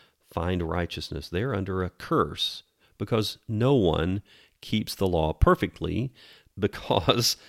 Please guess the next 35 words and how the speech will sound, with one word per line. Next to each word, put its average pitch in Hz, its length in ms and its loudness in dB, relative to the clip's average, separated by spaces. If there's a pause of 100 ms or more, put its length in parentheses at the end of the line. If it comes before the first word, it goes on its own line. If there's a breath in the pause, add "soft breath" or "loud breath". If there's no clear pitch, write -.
(240 loud breath)
as 101 260 -2
we've 101 240 0
seen, 135 520 6 (320 soft breath)
there 110 180 6
are 107 120 8
times 127 480 4
when 113 320 4
we 117 180 2
break 117 580 2
the 104 160 4
law 87 520 2 (280 soft breath)
and 127 120 4
we 127 60 6
don't 139 160 6
even 123 200 6
know 202 220 6
it. - 300 -4 (500)
It's 110 180 -2
unintentional. 131 840 0
We're - 220 -4
unaware, 135 680 0 (380 soft breath)
but - 120 -8
we're 101 120 -4
still 98 520 0 (460)
guilty. 98 520 -2 (580)
That's 92 200 -10
why 92 140 0
in 92 100 0
John 90 520 -2
chapter 90 340 -6
three, 104 500 -2 (460 soft breath)
it 80 80 -12
very 101 160 2
clearly 110 380 2
says 82 460 -4